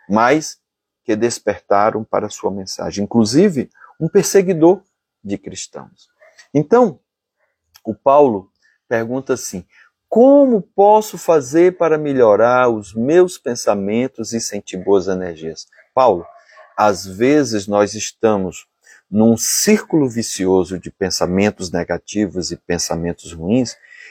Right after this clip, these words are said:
que a minha sugestão para a fazer essa quebra, essa mudança, é a leitura de mensagens edificantes.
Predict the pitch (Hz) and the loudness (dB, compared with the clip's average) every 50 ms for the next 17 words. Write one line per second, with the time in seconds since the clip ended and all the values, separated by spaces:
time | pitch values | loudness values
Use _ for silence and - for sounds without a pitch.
0 | _ - - 101 98 104 120 147 190 214 208 208 - 170 151 131 143 123 - - | _ -2 0 2 2 4 4 4 4 4 2 2 -2 -4 -2 0 0 0 -2 -4
1 | - - 143 156 160 139 - _ - 104 101 98 95 - - - 92 92 - - | -4 -2 0 0 0 -4 -6 _ 0 2 2 2 2 0 -2 -6 -6 -6 -6 -4
2 | - 98 95 87 95 117 117 113 - - - - _ - 131 127 117 98 92 98 | 0 0 0 2 4 2 2 2 0 -8 -10 -14 _ 2 4 4 4 4 2 -4
3 | 98 - - - 107 98 95 95 90 113 131 156 151 - - _ _ _ _ _ | -6 -6 -6 -6 -6 -6 -6 -6 -2 -2 -2 -2 -4 -8 -16 _ _ _ _ _
4 | _ _ 95 98 95 98 98 104 98 95 - _ _ 165 185 202 202 180 170 147 | _ _ 0 2 4 4 4 4 2 0 -6 _ _ 2 4 4 4 2 2 0
5 | 131 131 117 107 101 92 - - - 131 135 151 170 170 160 170 165 151 156 160 | 0 -2 -4 -4 -6 -8 -12 -6 -2 0 2 2 2 0 -2 -4 -6 -4 -4 -4
6 | 151 156 156 - - 151 - - - 82 - _ - - - - | -4 -4 -10 -10 -12 -14 -12 -12 -16 -16 -16 _ -12 -12 -12 -14